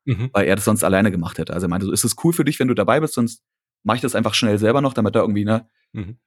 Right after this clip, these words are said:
Speaker 2: den verlorenen Tag noch in Content umwandeln kann." Und da meinte ich dann so, "Du, ist mir, also können wir gerne machen." Äh, so Bühnen-, Bühnenangst hab ich, wie gesagt, als Musiker auch nicht wirklich.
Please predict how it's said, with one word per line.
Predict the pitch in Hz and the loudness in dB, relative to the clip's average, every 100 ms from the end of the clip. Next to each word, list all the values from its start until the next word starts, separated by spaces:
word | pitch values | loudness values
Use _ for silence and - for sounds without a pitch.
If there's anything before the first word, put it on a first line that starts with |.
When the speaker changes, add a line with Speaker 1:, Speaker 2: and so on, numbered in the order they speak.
| - | 0
Speaker 2:
den | 113 | 2
verlorenen | 113 107 110 117 110 | 2 4 4 4 0
Tag | 113 123 | -2 0
noch | 101 | 0
in | 98 | 0
Content | - 120 87 | 0 0 0
umwandeln | - 85 82 87 | -4 -10 -10 -6
kann." | 90 120 147 _ _ _ _ _ _ _ _ - | -2 -2 -4 _ _ _ _ _ _ _ _ -4
Und | 98 | 0
da | 92 | 0
meinte | 92 | 0
ich | - | 0
dann | 104 | -2
so, | 98 | -2
"Du, | 98 98 | -2 -2
ist | - | 0
mir, | 98 92 | 0 0
also | 85 90 - - | -2 -4 -10 -2
können | 117 | 2
wir | 110 | 2
gerne | 101 95 | 2 2
machen." | 104 - 101 - - _ _ _ _ - | 0 2 0 -2 -12 _ _ _ _ -2
Äh, | 95 95 90 _ _ - | 0 0 -2 _ _ -8
so | 90 | -6
Bühnen-, | 90 110 123 107 | -2 0 2 2
Bühnenangst | - 110 98 104 - | 2 2 2 0 0
hab | 110 | -2
ich, | 113 - - | -2 -6 -10
wie | 98 | -2
gesagt, | 104 107 | -2 0
als | 95 - | -2 2
Musiker | 107 113 107 | 0 2 0
auch | - - | 0 0
nicht | 123 113 | 0 0
wirklich. | 113 131 - | 2 0 -2